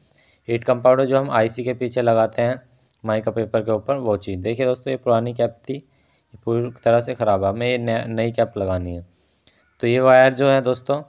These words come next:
इसमें कैप के नीचे की तरफ यहाँ पे छोटा सा होल बना है, इसमें ऊपर की तरफ निकाल लेंगे, थोड़ा टाइट जाएगा इसमें, तो इसे ऊपर तक निकाल लेना है आपको इस तरह से कैप को करके, कैप को पीछे की तरफ करके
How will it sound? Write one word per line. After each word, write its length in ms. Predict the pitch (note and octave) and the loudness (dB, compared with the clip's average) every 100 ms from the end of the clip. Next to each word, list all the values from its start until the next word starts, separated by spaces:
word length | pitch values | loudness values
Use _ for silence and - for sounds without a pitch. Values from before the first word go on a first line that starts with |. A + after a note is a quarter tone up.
| _ _ _ _ - | _ _ _ _ -18
इसमें 460 | A#2+ - B2+ C3 C3 | -16 -8 -2 -2 0
कैप 320 | B2 A#2 A2+ | 4 4 2
के 100 | C3+ B2+ | -4 -2
नीचे 300 | B2 A#2+ A#2 | -4 -6 -6
की 60 | |
तरफ 260 | B2 B2 A#2+ | -2 -2 -4
यहाँ 260 | B2+ A2+ A2 | -12 -8 -8
पे 120 | A#2+ | -8
छोटा 260 | - A2 A#2 | -4 -4 -2
सा 120 | A#2 | -2
होल 120 | A2+ | -2
बना 160 | A2+ B2 | -2 -4
है, 60 | |
इसमें 200 | B2 C3 | -6 -10
ऊपर 320 | B2 A2+ A#2 A2+ | -8 -2 -2 -2
की 80 | |
तरफ 220 | A2+ A#2+ B2 | -6 -6 -8
निकाल 360 | A2 G#2 G2 | 0 2 2
लेंगे, 200 | F#2+ F#2 | -2 -6
थोड़ा 240 | F#2 G#2 A#2 | -6 -2 0
टाइट 320 | A#2 A2+ A2+ _ | 2 2 0 _
जाएगा 300 | - G#2+ A2 | 0 2 2
इसमें, 280 | A#2 C3+ C#3 - _ _ _ _ _ _ - | -2 -8 -12 -12 _ _ _ _ _ _ -6
तो 160 | A2 A2+ | -4 -2
इसे 280 | A#2 C3+ - - | -4 -8 -8 -6
ऊपर 340 | C3 A#2 B2 A#2+ | -4 0 -2 -2
तक 140 | B2+ | -4
निकाल 340 | C3 A#2+ A#2 A2 | -6 0 2 4
लेना 200 | G#2 G2 | 2 0
है 60 | F#2+ | -2
आपको 240 | F#2+ G2+ | -4 -10
इस 100 | G2 | -4
तरह 160 | G#2+ G#2 | -2 -2
से 200 | G#2 G2 _ _ _ - | -4 -12 _ _ _ -2
कैप 220 | G2 G2 | -2 0
को 80 | G2 | -6
करके, 320 | F#2+ F2+ F2 F2+ - _ _ _ _ - | -4 -4 -4 -12 -18 _ _ _ _ -4
कैप 200 | G#2+ - | -4 -4
को 120 | A#2+ | -12
पीछे 300 | A#2+ A2 B2 | -8 -8 -10
की 60 | A#2 | -10
तरफ 220 | A2+ A2+ | -12 -8
करके 280 | A2+ B2 | -8 -8